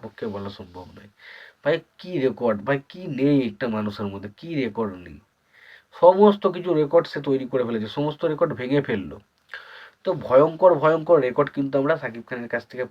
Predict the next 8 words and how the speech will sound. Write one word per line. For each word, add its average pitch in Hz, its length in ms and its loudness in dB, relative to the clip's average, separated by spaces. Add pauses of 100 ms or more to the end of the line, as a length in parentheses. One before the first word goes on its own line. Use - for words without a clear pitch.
পাই। 101 280 -8 (800)
সত্যি 120 420 -14
বলছি, 151 320 -4 (260)
ব্যাপক, 107 420 -2
ব্যাপক 110 320 -8 (100)
কিছু 110 200 -16
বিষয় 104 360 -10
আমরা 113 160 -6